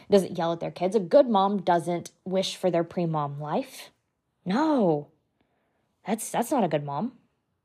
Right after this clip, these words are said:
When in reality, none of that means anything. None of that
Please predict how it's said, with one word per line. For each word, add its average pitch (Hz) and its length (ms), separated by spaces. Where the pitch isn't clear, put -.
When 214 140
in 254 80
reality, 185 560
none 240 200
of 285 120
that 233 200
means 196 200
anything. - 520
None 220 220
of 311 140
that 202 420